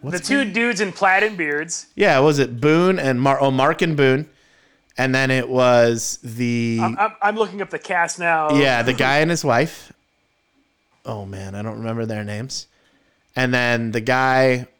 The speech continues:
Speaker 1: in the onesie with his partner.
Speaker 2: So Sam and Jessica,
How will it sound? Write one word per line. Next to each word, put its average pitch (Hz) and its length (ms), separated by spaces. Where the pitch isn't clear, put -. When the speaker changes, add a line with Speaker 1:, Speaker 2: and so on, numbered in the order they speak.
Speaker 1:
in 123 200
the 113 360
onesie 127 640
with 120 160
his 131 180
partner. 107 540
Speaker 2:
So 175 180
Sam 240 640
and 190 180
Jessica, 165 680